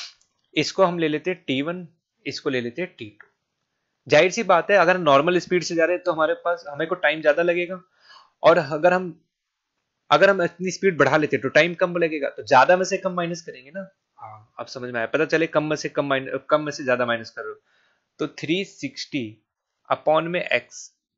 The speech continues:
माइनस में थ्री सिक्सटी upon में x plus फ़ाइव। मेरी इक्वेशन क्या बन गई, अगर तरीके से लिखूं तो ये, ये प्रॉपर, अरे,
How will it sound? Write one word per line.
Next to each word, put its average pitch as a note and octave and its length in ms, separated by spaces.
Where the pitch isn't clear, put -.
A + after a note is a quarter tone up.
माइनस C#3+ 540
में A#2 240
थ्री D#3 200
सिक्सटी B2+ 560
upon C3 380
में D#3 320
x - 40
plus - 480
फ़ाइव। A#2 240
मेरी C#3 180
इक्वेशन D3+ 440
क्या D3 180
बन C#3+ 180
गई, D#3+ 80
अगर D#3 160
तरीके C3+ 400
से C3+ 100
लिखूं B2+ 260
तो C3+ 60
ये, C3+ 260
ये C#3 240
प्रॉपर, B2 380
अरे, - 460